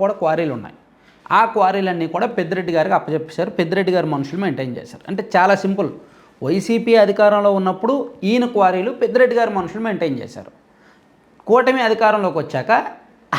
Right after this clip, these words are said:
ఆ క్వారీలు ఈయన, ఈయన మనుషులు మెయింటైన్ చేస్తున్నారు. సింపుల్. దీన్ని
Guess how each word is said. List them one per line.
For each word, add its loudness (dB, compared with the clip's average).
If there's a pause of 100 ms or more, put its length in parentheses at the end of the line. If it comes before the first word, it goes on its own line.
ఆ 4 (100)
క్వారీలు 4 (260)
ఈయన, 4 (200)
ఈయన 2
మనుషులు -2
మెయింటైన్ -2
చేస్తున్నారు. -12 (760)
సింపుల్. -2 (760)
దీన్ని 2